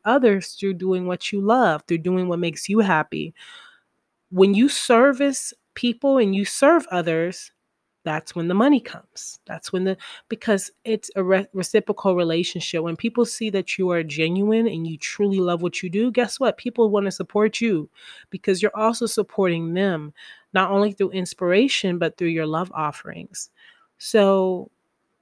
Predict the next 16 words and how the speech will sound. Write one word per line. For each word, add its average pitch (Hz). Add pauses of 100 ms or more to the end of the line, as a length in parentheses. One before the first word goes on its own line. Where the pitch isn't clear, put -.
(160)
again, 196
just -
really, 202
really, 185
really 170
be 170
true 175
to 170
yourself. 160 (520)
Truly 226
learn 185
to -
live 170
a 165
celebratory 165
life. 151